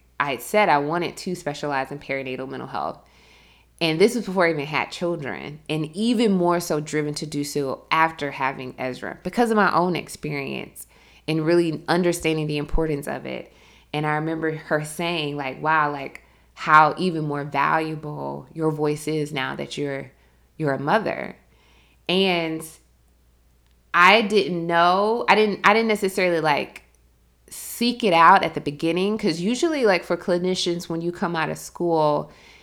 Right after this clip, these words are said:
there's eating disorders, substance abuse, um, there is, um, sexual disorders, there is, um, alcoholism, drug use,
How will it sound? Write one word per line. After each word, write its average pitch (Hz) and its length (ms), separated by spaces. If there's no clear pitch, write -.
there's 165 480
eating 277 280
disorders, 143 500
substance 233 400
abuse, 190 680
um, 151 760
there 170 560
is, 151 800
um, 147 800
sexual 220 600
disorders, 143 800
there 156 640
is, 147 800
um, 143 640
alcoholism, 147 880
drug 180 440
use, 143 420